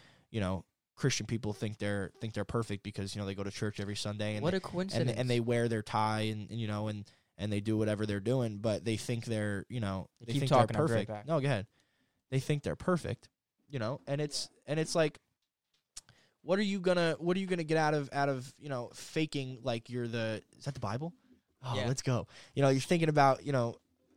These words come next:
Speaker 1: "Oh, I'm, I'm this perfect human being. I go to church every Sunday. You know, I, I don't, I don't, I don't curse in front of my friend. I don't, I don't have tattoos. I don't have any of this." But you're, you're not perfect, though. You're not. 'Cause if you were perfect, you would be God. And there's no such thing as perfect unless you are God.
Speaker 2: So,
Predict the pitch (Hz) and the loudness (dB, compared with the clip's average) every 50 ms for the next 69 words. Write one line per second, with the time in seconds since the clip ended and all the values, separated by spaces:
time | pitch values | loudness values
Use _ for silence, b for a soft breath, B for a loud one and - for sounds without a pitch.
0 | _ - 160 156 147 135 131 135 127 113 139 135 123 - - 165 139 127 139 135 | _ -2 0 2 4 4 4 2 0 -2 -2 -2 -2 -2 0 0 0 2 2 2
1 | 143 143 123 117 104 - - - 156 - - 135 131 - - 131 123 127 120 117 | 2 4 2 2 2 0 2 2 4 4 4 4 4 4 4 4 4 4 4 4
2 | 117 117 117 117 110 104 101 95 87 76 98 98 98 - - - 101 107 117 113 | 4 4 4 2 2 0 -2 -4 -2 -2 -2 -4 -4 -6 -6 -6 -4 -2 -2 -4
3 | - _ - - 135 135 127 - _ _ _ _ _ - 123 127 123 113 - _ | -6 _ -6 -2 -2 -2 -2 -4 _ _ _ _ _ -6 -4 -4 -4 -4 -8 _
4 | _ _ - - - - 156 143 - - 139 - - 135 123 120 113 113 113 - | _ _ -16 -12 -2 0 0 2 2 0 -2 0 0 0 0 0 0 -2 -2 -2
5 | 135 127 127 123 127 127 127 - - 127 131 127 113 110 - - - - - - | -2 0 0 2 2 2 0 -2 -2 -2 0 0 0 -2 -4 -8 -12 -10 -4 -2
6 | 185 175 156 139 131 127 123 120 117 113 117 131 147 143 - B B B B B | 0 2 2 2 2 2 0 0 0 0 2 2 2 2 2 B B B B B
7 | B - 120 120 113 - _ _ _ _ _ - - 131 127 127 123 120 120 117 | B 4 6 6 6 4 _ _ _ _ _ -12 -6 -2 2 2 2 0 -2 -6
8 | 90 123 123 120 123 135 143 127 - - 107 98 - 85 69 - - 85 90 - | -4 -2 -2 2 4 4 4 4 2 -4 -8 -8 -8 -10 -12 -10 -10 -10 -10 -8
9 | - 107 107 110 101 - - - - 110 107 98 - 113 135 147 139 - - 131 | -10 -8 -6 -6 -6 -6 -6 -8 -10 -10 -10 -6 -2 0 0 0 0 0 -2 -4
10 | 127 - 120 107 101 110 107 107 95 85 95 92 - 90 - - - _ _ _ | -2 -2 -4 -6 -6 -6 -6 -6 -8 -10 -10 -10 -10 -10 -10 -12 -16 _ _ _
11 | _ _ _ _ _ _ _ _ _ _ - 110 113 107 104 104 113 110 110 113 | _ _ _ _ _ _ _ _ _ _ -6 -4 -2 -2 -2 -2 -2 -2 -2 -2
12 | 135 139 135 - 135 120 - 123 117 113 107 - - 107 104 - - 98 98 - | 0 0 0 0 0 -2 -2 -4 -2 -4 -4 -6 -4 -6 -4 -4 -4 -8 -8 -8
13 | - 98 101 101 101 98 - - - 92 101 95 90 92 90 - - - - - | -8 -8 -6 -4 -4 -4 -4 -6 -6 -6 -6 -4 -4 -6 -6 -6 -10 -12 -14 -14
14 | - - _ _ _ - - - - 156 139 135 131 131 127 | -18 -20 _ _ _ -8 -4 0 6 8 8 8 8 6 4